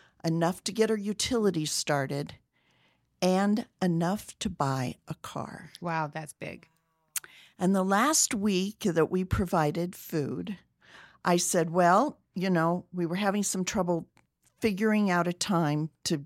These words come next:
Speaker 1: pass off the, the groceries." She said, "Miss Beth, I have my own car. Can I just come and pick them up?" So, very
Speaker 2: Mm-hmm.
Speaker 1: unusual, I actually got to meet this family,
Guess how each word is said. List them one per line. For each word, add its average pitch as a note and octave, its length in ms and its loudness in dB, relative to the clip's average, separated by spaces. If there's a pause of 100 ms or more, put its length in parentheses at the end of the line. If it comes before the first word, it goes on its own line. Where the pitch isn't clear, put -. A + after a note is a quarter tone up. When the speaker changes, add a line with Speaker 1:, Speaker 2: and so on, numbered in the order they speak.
(320)
Speaker 1:
pass C#3 320 0
off D3 240 -2
the, D#3 180 -4 (220)
the E3 100 -4 (140)
groceries." C#3 640 -2 (380)
She - 180 -6
said, E3 300 0
"Miss F3 300 0
Beth, F#3+ 460 -4 (560)
I E3 80 -6
have F#3 200 0
my E3+ 180 0
own F#3+ 220 -2
car. E3 540 -8 (480)
Can G3 140 -2
I F3 140 0
just F#3 300 -6
come E3+ 220 -4
and D#3 140 -4
pick - 260 -10
them D3+ 180 -6
up?" - 340 -10 (760)
So, D#3+ 600 0 (360)
very G#3 300 6
Speaker 2:
Mm-hmm. B3 80 8
Speaker 1:
unusual, G#3 800 4 (120)
I F3 120 4
actually F3+ 360 2
got D#3+ 240 0
to F3+ 80 -4
meet G3+ 280 -2
this - 200 -4
family, - 540 -12